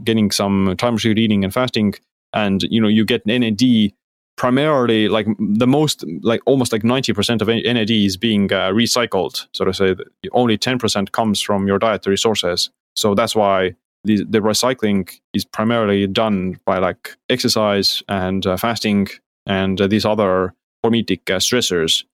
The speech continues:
So, uh, that's why implementing them is a much, like, a better strategy than getting it from y-, your food or trying to get it from your food. But the supplements kinda tend to can, uh,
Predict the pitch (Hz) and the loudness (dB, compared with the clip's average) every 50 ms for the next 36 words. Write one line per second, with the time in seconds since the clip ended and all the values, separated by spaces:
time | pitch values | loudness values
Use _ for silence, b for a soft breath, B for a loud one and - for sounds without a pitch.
0 | _ - - 104 98 95 98 98 98 95 92 - - _ _ _ - - 117 110 | _ -6 -2 0 0 2 2 2 2 0 -2 -4 -8 _ _ _ -4 -2 -2 0
1 | 117 113 107 101 101 98 95 95 95 - - - - 104 120 117 - 113 107 104 | 2 2 2 2 2 2 2 0 0 -2 -4 -6 -2 -2 0 0 0 0 0 2
2 | 98 104 98 92 117 117 107 98 90 98 95 98 92 92 98 107 110 - - - | 0 0 0 0 0 0 0 0 0 0 0 0 0 0 0 0 0 -2 -4 -6
3 | - - - _ _ _ _ _ _ _ _ _ _ - 92 - - - - - | -8 -10 -14 _ _ _ _ _ _ _ _ _ _ -6 -4 -4 -4 -4 -2 -2
4 | 92 95 107 101 95 95 92 95 - _ _ _ _ - - - 120 110 104 101 | -2 0 0 0 2 0 0 -2 -4 _ _ _ _ -8 -4 -2 -2 0 0 0
5 | 95 87 98 95 98 95 98 113 110 101 98 95 87 - - 107 98 95 95 92 | 0 -2 -2 0 0 0 0 0 0 0 0 -2 -4 -4 -4 -2 -2 0 0 0
6 | 69 73 76 87 101 101 - - 123 101 82 80 95 92 - 120 113 104 - 98 | 0 0 0 0 0 0 0 2 2 2 2 0 -2 -2 -2 -2 -2 -2 -2 0
7 | 104 101 98 92 101 98 95 95 - - 110 98 90 85 - B B B B - | 0 0 0 0 0 -2 -2 -2 0 0 2 2 2 0 -4 B B B B -2
8 | 101 110 107 - 151 151 - 120 110 104 - - 120 113 107 104 104 - - - | 0 0 2 0 0 0 0 0 0 -2 -2 -2 -2 -2 -2 -2 -2 -4 -2 -2
9 | 120 117 107 - 104 92 - 104 101 98 95 98 98 95 95 92 | -2 -2 -2 -6 -6 -4 -2 -2 0 0 0 0 0 0 -2 -2